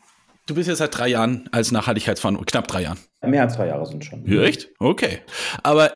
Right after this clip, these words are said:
Speaker 1: hast du zu dem, zu dem Job, wo du formal nicht nur eine Abschlussarbeit geschrieben hast, aber formal im Nachhaltigkeitsmanagement gearbeitet hast, hast du irgendeine Ausbildung gemacht, Workshops, irgendwas, was dir geholfen hat, um das, was du, ich sag mal, in sechs bis neun Monaten gelernt hast oder mit dem du dich beschäftigt hast, grundsätzlich erstmal,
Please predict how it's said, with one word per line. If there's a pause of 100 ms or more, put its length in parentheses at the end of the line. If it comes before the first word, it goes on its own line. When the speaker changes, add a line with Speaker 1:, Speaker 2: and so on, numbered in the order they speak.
(120)
Speaker 1:
hast
du
zu
dem,
zu
dem
Job,
wo
du
formal
nicht
nur
eine
Abschlussarbeit
geschrieben
hast, (320)
aber
formal
im
Nachhaltigkeitsmanagement
gearbeitet
hast,
hast
du
irgendeine
Ausbildung
gemacht, (760)
Workshops, (100)
irgendwas,
was
dir
geholfen
hat, (260)
um
das,
was
du,
ich
sag
mal,
in
sechs
bis
neun
Monaten
gelernt
hast
oder
mit
dem
du
dich
beschäftigt
hast,
grundsätzlich
erstmal,